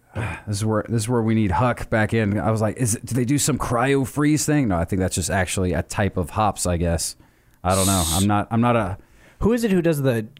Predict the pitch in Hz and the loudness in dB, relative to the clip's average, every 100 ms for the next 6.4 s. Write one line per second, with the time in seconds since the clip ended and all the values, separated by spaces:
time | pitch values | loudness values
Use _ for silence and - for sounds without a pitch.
0 | - - 135 131 101 101 - 113 95 90 | -6 0 2 2 0 -2 -2 0 0 0
1 | - - - - _ _ _ _ - - | -2 -6 -8 -14 _ _ _ _ -4 -2
2 | - - - - _ _ _ 123 - 180 | -2 -4 -6 -12 _ _ _ -4 0 2
3 | 175 165 151 156 156 123 117 - 131 127 | 2 2 2 2 2 0 -2 2 2 2
4 | 113 123 104 117 107 104 110 101 92 87 | 0 0 0 0 0 0 -2 0 -2 -2
5 | - 131 127 123 139 123 120 113 - 127 | 0 0 0 0 0 0 0 0 2 2
6 | 123 120 101 104 | 2 2 0 -2